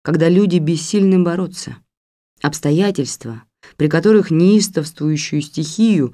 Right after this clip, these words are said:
в силах победить лишь другая стихия». Гленнерван блуждающим взором глядел на ополчившиеся против них огонь и воду,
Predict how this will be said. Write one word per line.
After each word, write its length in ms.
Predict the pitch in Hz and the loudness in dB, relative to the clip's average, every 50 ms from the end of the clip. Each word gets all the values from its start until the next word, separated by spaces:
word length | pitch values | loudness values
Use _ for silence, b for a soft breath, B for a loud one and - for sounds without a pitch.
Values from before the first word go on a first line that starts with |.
| B B B | B B B
в 80 | - - | -12 -12
силах 440 | - - 214 233 220 208 190 190 | -4 0 2 4 4 2 0 -2
победить 560 | - 170 165 160 175 165 170 202 185 185 - - | -4 -6 -4 -4 -4 -2 -2 -2 -2 -4 -6 -6
лишь 240 | - 170 170 175 160 | -4 -2 0 0 0
другая 520 | 151 143 147 156 151 143 165 180 175 139 123 | 0 0 0 0 0 0 0 -2 -2 -4 -8
стихия». 640 | - - - 123 113 - - 123 117 117 123 - _ _ _ _ _ _ _ _ _ _ _ _ _ _ | -10 -12 -12 -12 -14 -10 -10 -10 -10 -10 -12 -16 _ _ _ _ _ _ _ _ _ _ _ _ _ _
Гленнерван 800 | - 135 139 160 180 208 214 214 208 196 185 175 190 185 180 160 | -6 -2 0 2 4 4 4 4 4 4 2 2 2 2 2 2
блуждающим 760 | 139 143 151 147 143 151 170 185 180 175 160 156 - 147 147 147 | 2 0 0 0 0 0 2 2 2 2 0 -2 -2 -2 -2 -2
взором 640 | 139 135 143 170 196 208 202 196 190 185 180 185 B B B B B B B B | -2 -2 0 0 2 2 2 4 2 2 0 -2 B B B B B B B B
глядел 600 | - 143 151 180 185 185 160 147 180 214 208 196 | -2 2 4 4 4 4 4 4 4 4 4 6
на 200 | 190 180 175 175 | 4 4 4 2
ополчившиеся 1000 | 170 170 170 170 170 160 - - 196 208 190 180 - - 170 165 156 151 - 151 | 0 0 -2 -2 -2 -4 -4 -2 -2 -2 -2 -2 -2 -2 -2 -2 -2 -2 -4 -6
против 440 | 151 - 156 175 165 - 156 151 - | -4 -2 -2 -2 -2 -2 -6 -6 -4
них 300 | 156 160 175 170 156 - - | -2 0 0 0 -2 -4 -6
огонь 440 | - 147 139 143 151 170 160 147 156 - | -6 -6 -4 -2 0 0 0 0 0 -2
и 80 | 143 | -4
воду, 640 | 135 127 139 165 202 220 190 175 202 196 185 185 | -4 -4 0 2 2 2 4 4 2 2 2 0